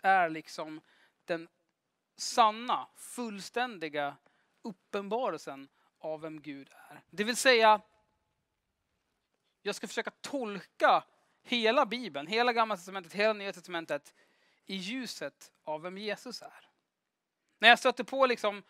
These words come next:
svårigheter i Bibeln, saker som jag inte förstår eller som jag kanske tycker är lite konstiga eller som jag själv i min enfald tänker att jag skulle ha uttryckt bättre. Eh, det har fått hänt. Det är inget bra sätt att tänka, men då måste jag återigen se, hur ser Jesus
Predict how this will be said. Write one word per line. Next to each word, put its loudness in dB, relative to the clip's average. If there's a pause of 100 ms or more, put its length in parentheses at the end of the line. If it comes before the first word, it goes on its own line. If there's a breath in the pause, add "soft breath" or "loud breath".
(160 soft breath)
svårigheter 2
i -10
Bibeln, -4
saker -4
som -8
jag -2
inte -14
förstår -4
eller -4
som -10
jag -12
kanske -6
tycker -8
är -8
lite -16
konstiga -2
eller 0
som -12
jag -4 (320 soft breath)
själv -2
i -10
min -12
enfald -2
tänker -8
att -20
jag -18
skulle -6
ha -4
uttryckt -14
bättre. -2 (400 loud breath)
Eh, -10
det -10
har -6
fått -12
hänt. -10 (640)
Det -16
är -10
inget -12
bra -4
sätt -10
att -20
tänka, 0 (180 loud breath)
men 0 (1160)
då 2
måste -6
jag -4
återigen -2
se, -4
hur -10
ser -6
Jesus -12